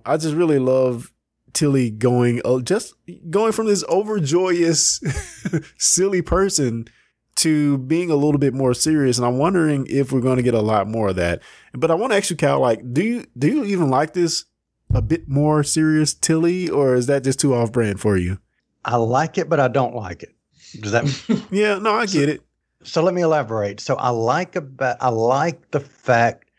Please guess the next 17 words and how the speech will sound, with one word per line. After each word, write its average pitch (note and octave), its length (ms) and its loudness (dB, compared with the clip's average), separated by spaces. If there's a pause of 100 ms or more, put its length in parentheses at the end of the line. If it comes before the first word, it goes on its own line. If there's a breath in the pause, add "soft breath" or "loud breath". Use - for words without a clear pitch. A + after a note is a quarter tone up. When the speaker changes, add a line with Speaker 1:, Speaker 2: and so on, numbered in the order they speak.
(200)
Speaker 2:
that A2+ 160 2
it A2 140 2
is G#2+ 180 0
allowing A#2 680 2
the A2 80 -2
character A2 500 2
to F#2 80 0
grow. F2+ 640 0 (460)
I G#2 200 2 (400)
don't E3 400 2
like A#2 420 -4
the C3+ 80 -4
fact G2 540 -4
of G2 460 0 (420)
it B2 240 0 (380)
didn't C#3+ 600 -2
feel B2 840 0